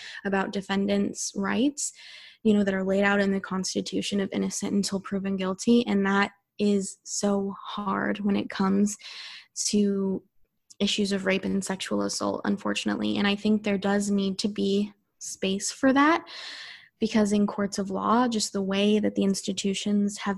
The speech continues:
been built, it does often come down to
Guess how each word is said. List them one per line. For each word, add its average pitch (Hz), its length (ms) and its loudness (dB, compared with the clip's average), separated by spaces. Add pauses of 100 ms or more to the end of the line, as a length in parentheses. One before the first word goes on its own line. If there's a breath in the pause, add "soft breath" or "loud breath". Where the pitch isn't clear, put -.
(100)
been 196 220 0
built, 196 520 0 (300 loud breath)
it 208 140 2
does 208 180 4
often 208 380 0
come 196 240 -2
down 185 460 -4
to 180 500 -6